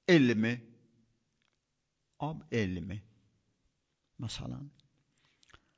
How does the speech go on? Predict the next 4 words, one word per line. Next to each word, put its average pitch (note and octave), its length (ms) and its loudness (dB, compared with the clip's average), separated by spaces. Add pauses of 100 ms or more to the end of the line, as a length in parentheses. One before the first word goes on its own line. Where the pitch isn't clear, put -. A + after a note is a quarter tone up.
(1400)
قاذورات A3 1120 12 (640)
مال A3 340 6
دنیاست، C#3 920 0 (1500)
خب؟ C3 180 -6